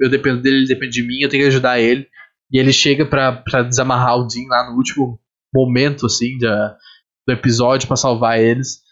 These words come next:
Então é legal ver que, tipo, apesar das visões diferentes, e a gente vê desde essa série, né, tipo, o Luciano sair da faculdade, sair pra faculdade, não querer viver essa vida,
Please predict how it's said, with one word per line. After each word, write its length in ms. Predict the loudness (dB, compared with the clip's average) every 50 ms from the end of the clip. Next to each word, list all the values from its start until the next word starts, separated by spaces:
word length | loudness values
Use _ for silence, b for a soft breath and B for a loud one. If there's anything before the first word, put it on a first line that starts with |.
| _ _ _ _ _ _ _
Então 120 | -2 0
é 40 | 2
legal 340 | 2 2 2 2 0 0 0
ver 140 | 0 0 0
que, 200 | 0 0 0 0
tipo, 400 | 0 0 2 2 2 2 0 -6 _ _ _ _ _ -8 -8
apesar 380 | -4 -2 0 2 2 2 2
das 340 | 2 0 0 0 -2 -6 -8 -10 _ _ _ _ _ -10 -4 -2
visões 280 | 0 2 2 2 2
diferentes, 840 | 0 0 0 2 2 2 2 2 0 -2 -2 -4 -8 -8 -8 _ _ _ _ _ _ _ _ _ _ _ _ _ -4
e 500 | 0 2 2 4 4 4 4 2 0 0 -2 -2
a 80 | 0
gente 240 | 0 0 0 0 -2
vê 320 | -4 -4 -2 0 0 2
desde 260 | 2 2 2 2 2 0
essa 160 | 0 -2 -2
série, 300 | -2 -2 -2 -2 -2 -2
né, 100 | -2 -4
tipo, 200 | -4 -4 -2 -2
o 100 | 0 -2 -2
Luciano 280 | -4 -6 -4 -4 -4 -2
sair 180 | -2 -2 0
da 100 | 0 -2
faculdade, 600 | -4 -6 -12 -10 -4 -2 0 2 2 0 0 -2
sair 160 | -2 -2 -2
pra 140 | -2 -2 -4
faculdade, 640 | -4 -4 -6 -6 -4 -2 0 0 0 0 -2 -4 -6
não 100 | -10 -6
querer 260 | -2 2 2 2 2
viver 180 | 2 0 0 0
essa 200 | 0 0 -2 -2
vida, 640 | -2 0 2 4 4 4 4 4 2 2 0 0